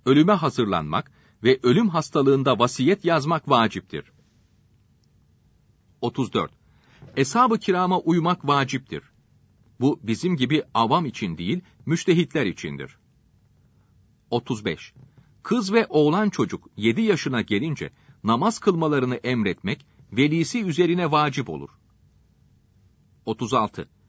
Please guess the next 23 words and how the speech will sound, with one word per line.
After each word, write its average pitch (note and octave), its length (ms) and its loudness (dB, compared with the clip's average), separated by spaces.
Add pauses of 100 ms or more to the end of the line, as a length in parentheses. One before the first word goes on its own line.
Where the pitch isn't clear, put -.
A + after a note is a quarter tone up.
(420)
Darül A3+ 340 2
Harp'te D#3 480 0
imana D#3 460 0
gelenin F#2+ 460 -2 (360)
Darül G#3+ 340 2
İslam'a D3+ 540 -2
hicret C#3+ 360 0
etmesi E3 400 -2
vacip A#2+ 360 2
olur. C#2+ 220 -8 (1900)
Hadis-i D3+ 440 0
şeriflerde C#3 580 0
de C3 140 -2
buyruldu C3 360 0
ki, - 200 -6 (580)
helal D3+ 300 2
kazanmak C#3+ 520 -2
için C3+ 260 -4
sıkıntı - 480 -2
çekenlere A#2+ 580 -2 (280)
cennet D3 400 2
vacip A#2 380 2
olur. C#2+ 220 -12